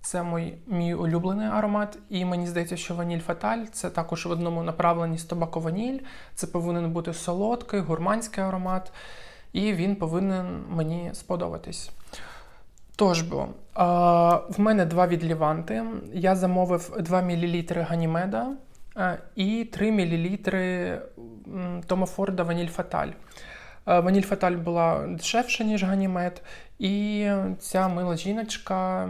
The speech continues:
яка розпиває парфумерію, сказала мені, що ось Ганімед, він дуже-дуже стійкий, е, що він буде дуже довго триматися, тому я вирішив, що двох мілілітрів також буде достатньо.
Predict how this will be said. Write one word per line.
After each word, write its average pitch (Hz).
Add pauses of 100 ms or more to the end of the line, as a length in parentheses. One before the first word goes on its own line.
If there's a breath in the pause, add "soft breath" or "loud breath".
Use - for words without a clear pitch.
(120)
яка 170
розпиває 170
парфумерію, 202
сказала 170
мені, 170
що 170
ось 175 (240 loud breath)
Ганімед, 165 (140)
він 170
дуже-дуже 160
стійкий, 220 (420 loud breath)
е, - (640)
що -
він 180
буде 175
дуже 185
довго 175
триматися, 165
тому 180
я 185
вирішив, 170
що -
двох 165
мілілітрів 202 (380 loud breath)
також 175
буде 180
достатньо. -